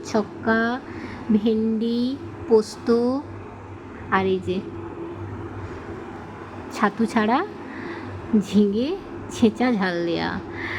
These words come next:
উম, তেলটা গরম হয়ে গেছে। দেখো, আমি এতে পাঁচ ফোড়ন দিয়ে দিলাম। আর এটা বানাতে গেলে বেশি তেল লাগে না।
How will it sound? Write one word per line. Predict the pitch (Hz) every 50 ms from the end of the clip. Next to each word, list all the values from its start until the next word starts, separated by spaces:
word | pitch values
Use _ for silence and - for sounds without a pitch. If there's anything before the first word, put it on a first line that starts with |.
| - - - - - - - - - - - - - - - - - - - - - - -
উম, | 254 220 226 226 226 226 233 240 254 254 - - - - - - - - - - - -
তেলটা | 254 240 226 220 240 233
গরম | 220 214 214 226 240
হয়ে | 233 247 254 254
গেছে। | 254 254 254 247 - - - 320 359 440 440 - - - - - - - - - - - - - - - - - 233
দেখো, | 202 208 208 - 262 302 403 453 - - - - - - - - -
আমি | - 214 208 220 233 277 349 392 - - - - - -
এতে | 202 208 - 247
পাঁচ | - 226 208 208
ফোড়ন | - - - 220 220 226 233 220
দিয়ে | 208 202 196
দিলাম। | 180 185 180 175 180 180 180 - - - - - - - - - - - - -
আর | - 196 196
এটা | 202 196 214 214 - - - - - - 285 294 302 302 302 311 311 262
বানাতে | 233 226 233 226 233 254 254 - 302
গেলে | 269 262 302 285 269 262 262 294 339 - - - - - - - -
বেশি | 247 214 240 247 240 - - - 349 415 440 - - - - - - - - - - - - - - -
তেল | - 226 226
লাগে | 220 208 185 175 175 180
না। | 175 175 175